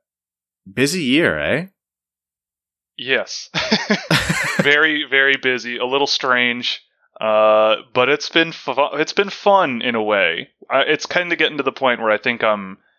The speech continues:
Speaker 2: pretty much finished the, the real nitty-gritty work, but it's
Speaker 1: Yeah.
Speaker 2: been a, it's been a trip, and I'm about ready for a bit of a break.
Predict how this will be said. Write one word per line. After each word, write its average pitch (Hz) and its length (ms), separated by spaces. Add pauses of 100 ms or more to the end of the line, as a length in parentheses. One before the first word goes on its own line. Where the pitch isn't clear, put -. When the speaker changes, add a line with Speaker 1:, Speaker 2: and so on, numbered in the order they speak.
(160)
Speaker 2:
pretty 127 240
much 120 260
finished - 480
the, 101 260
the 104 120
real 104 340 (100)
nitty-gritty 107 640
work, 127 380 (160)
but 95 320 (420)
it's 110 240
Speaker 1:
Yeah. - 60
Speaker 2:
been 127 100
a, 110 320
it's 117 160
been 127 160
a 117 60
trip, 113 420
and 107 140
I'm 101 160
about 104 260
ready 101 300
for 98 200
a 95 60
bit 95 140
of 92 80
a 90 60
break. 92 400